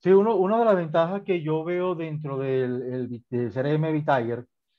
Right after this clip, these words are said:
es que precisamente, eh, haciendo las comparaciones con otras plataformas, no hay C R M malo, sino simplemente yo tengo que adaptar el C R M basado en mi modelo de negocio. Pero una de las cosas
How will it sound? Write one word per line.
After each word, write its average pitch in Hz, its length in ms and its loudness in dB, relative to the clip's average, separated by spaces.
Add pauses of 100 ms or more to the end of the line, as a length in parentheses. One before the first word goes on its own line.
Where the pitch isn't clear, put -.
(180)
es 131 220 0
que 175 180 0
precisamente, 160 1120 -4
eh, 127 160 -6
haciendo 135 320 -2
las 165 100 -2
comparaciones 131 760 -2
con 117 180 -8
otras 147 240 -8
plataformas, 151 680 0 (640)
no 147 680 4
hay 170 160 6
C 175 140 0
R 160 240 2
M 160 120 -6
malo, 143 540 -2
sino 123 260 -4
simplemente 147 680 0
yo 131 140 -2
tengo 135 220 -4
que 143 100 -2
adaptar 127 440 -2
el 127 140 -8
C 139 80 -6
R 135 240 -2
M 127 280 -6
basado 127 680 -2
en 170 360 -4
mi 127 140 -8
modelo 117 320 -4
de 131 60 -2
negocio. 139 420 -2 (800)
Pero 147 180 2
una 196 120 0
de 208 100 2
las 185 80 0
cosas 190 400 0